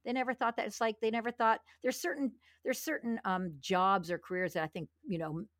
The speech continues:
men will stay away from and women will stay away from, and they just have to know that it's all open to them, and if they wanna do it, they can, and that, that they're, they're supported. I think that's the most, you know, you don't look at somebody and go, "Oh, you're a producer?"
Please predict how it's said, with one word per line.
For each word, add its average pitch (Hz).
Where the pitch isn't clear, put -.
men 220
will 262
stay 262
away 247
from 240
and 170
women 196
will 214
stay 214
away 208
from, 202
and 185
they 180
just -
have 202
to 180
know 185
that 170
it's -
all 160
open 170
to 151
them, 139
and 151
if -
they 165
wanna 160
do 147
it, 147
they 143
can, 156
and 147
that, 151
that 151
they're, 151
they're 170
supported. 131
I -
think 196
that's 170
the 170
most, 160
you 185
know, 156
you 156
don't 175
look 175
at 170
somebody 151
and 139
go, 226
"Oh, 240
you're 175
a -
producer?" 170